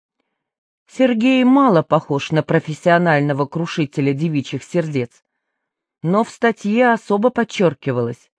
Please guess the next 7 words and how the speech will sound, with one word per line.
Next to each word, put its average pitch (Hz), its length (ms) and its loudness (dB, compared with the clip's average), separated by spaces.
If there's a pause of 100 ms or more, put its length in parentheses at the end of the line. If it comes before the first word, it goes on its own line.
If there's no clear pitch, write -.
(440)
внешность 175 640 0
злодея 202 580 2
роли 170 340 2
не 160 340 0
играет. 143 560 -2 (960)
Известен 196 600 0
случай, - 500 -4